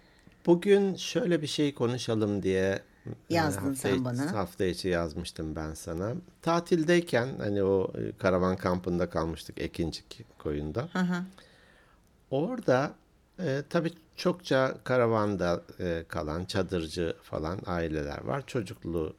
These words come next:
Speaker 1: da çoktu.
Speaker 2: Tabii.
Speaker 1: Ya, ya şöyle bir gözlemim oldu. Çok üzüldüm. Sonra kendimi de sorguladım. Biz de acaba zamanında böyle mi davrandık ya da bu süreçlerden mi geçtik diye. Mesela iki kızı olan bir aile vardı.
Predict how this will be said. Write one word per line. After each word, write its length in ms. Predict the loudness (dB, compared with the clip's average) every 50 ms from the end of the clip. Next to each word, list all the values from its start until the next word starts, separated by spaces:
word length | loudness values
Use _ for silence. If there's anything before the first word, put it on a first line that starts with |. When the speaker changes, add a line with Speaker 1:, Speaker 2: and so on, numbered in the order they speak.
| _ -12 -8
Speaker 1:
da 120 | -8 -8 -6
çoktu. 520 | -6 -6 -8 -8 -8 -8 -4 -4 -4 -4 -6 -16 _ -4
Speaker 2:
Tabii. 260 | -2 -2 -2 -2 -4 -6 -10 -20 -20 -20 _ _ -6
Speaker 1:
Ya, 120 | -6 -6 -8 -8 -6
ya 180 | -2 -2 -2 -2
şöyle 420 | -2 -2 0 2 2 2 0 -2
bir 60 | -2 2
gözlemim 720 | 4 4 4 4 4 4 2 4 4 2 0 -2 -2 0
oldu. 380 | 0 0 -2 -2 -2 -4 -4 -4 -8 _ _ _ -8
Çok 240 | -2 -2 -2 0 0
üzüldüm. 520 | 0 2 2 2 2 2 2 0 0 0 -4
Sonra 260 | -2 0 2 2 2
kendimi 460 | 0 -2 0 0 2 2 2 2 2 0
de 80 | -2
sorguladım. 720 | -4 -2 -2 -2 0 0 0 -2 -2 -2 -2 -4 -4 -4 -4
Biz 200 | -4 -6 -4 -4
de 60 | -4
acaba 420 | -2 -2 -2 -4 -4 -2 -2 -2 -2
zamanında 580 | -2 -4 -4 -4 -4 -4 -4 -4 -6 -6 -8 -8 -6 -6
böyle 240 | -6 -4 -4 -4
mi 140 | -4 -4 -2
davrandık 680 | -2 -2 -2 -4 -6 -10 -10 -10 -12 -14 -16 -18 -14 -10
ya 120 | -10 -8 -8
da 120 | -10 -10 -12 -16 -20 _ _ -20 _ _ -18 -16
bu 60 | -16
süreçlerden 720 | -14 -10 -8 -8 -8 -8 -6 -6 -6 -4 -4 -4 -4 -4 -4
mi 120 | -4 -4
geçtik 460 | -4 -4 -6 -8 -12 -16 -16 _ -8
diye. 240 | -6 -4 -4 -4 -6 -8 -16 -20 -20 -20 -20 -20 -20 -20 -20 -20 -20 -20 -20 -20 -20 _ _ -4
Mesela 540 | -4 -2 0 2 2 4 4 2 0 -2 -6 -12 -20 -20 _ _ -16
iki 260 | -14 -12 -8 -8 -8 -4
kızı 340 | 0 2 2 2 4 4 4
olan 400 | 6 6 6 4 4 2 2 0
bir 100 | 0 2
aile 480 | 2 4 4 4 4 4 2 2 0 2
vardı. 480 | 2 2 2 2 0 0 0 0 0